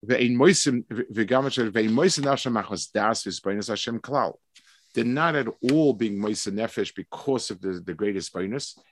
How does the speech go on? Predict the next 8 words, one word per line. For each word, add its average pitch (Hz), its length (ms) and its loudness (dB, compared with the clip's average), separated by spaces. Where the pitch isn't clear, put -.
Ela 160 260 4
Belishum 120 640 0
Das 98 280 -2
Yisbonis, 82 460 -8
without 131 400 -2
Das 92 200 -4
Yisbonis. - 520 -14
Rak 104 560 0